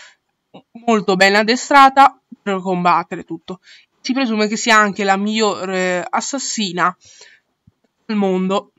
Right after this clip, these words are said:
Oppure potrebbe essere, essere il veterano, o anche noto come il generale matto,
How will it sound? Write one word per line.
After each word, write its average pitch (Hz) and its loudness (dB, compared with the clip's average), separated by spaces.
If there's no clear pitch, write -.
Oppure 262 2
potrebbe 285 2
essere, 254 -2
essere 190 -6
il - -10
veterano, 202 2
o 294 6
anche 208 2
noto 196 0
come 185 -2
il 185 -4
generale 196 4
matto, 214 2